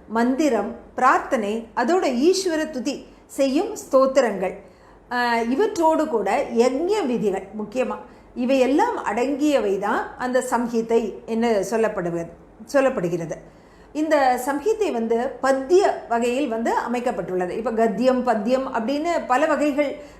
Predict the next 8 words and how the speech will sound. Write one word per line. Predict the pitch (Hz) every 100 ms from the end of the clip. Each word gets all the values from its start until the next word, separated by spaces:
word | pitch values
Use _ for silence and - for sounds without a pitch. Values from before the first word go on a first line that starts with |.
| -
சொல்லப்படுகின்றன | 285 269 226 202 208 190 196
இல்லையா? | 185 208 226 220
அதுல | - - 370
வந்து | 269 381
பத்திய | - 233 220 311
வகையில | 277 208 208 202 349 - -
இது | 226
வந்து, | 220 233 571